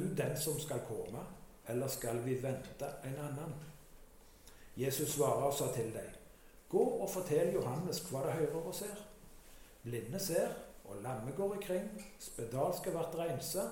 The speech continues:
og døve hører, døde står opp att,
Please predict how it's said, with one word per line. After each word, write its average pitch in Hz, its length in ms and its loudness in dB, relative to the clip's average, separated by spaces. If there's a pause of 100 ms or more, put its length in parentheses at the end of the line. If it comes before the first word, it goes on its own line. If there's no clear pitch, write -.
(100)
og 113 160 -4
døve 170 400 2
hører, 170 500 0 (680)
døde 147 320 4
står - 280 0
opp - 220 0
att, - 320 -6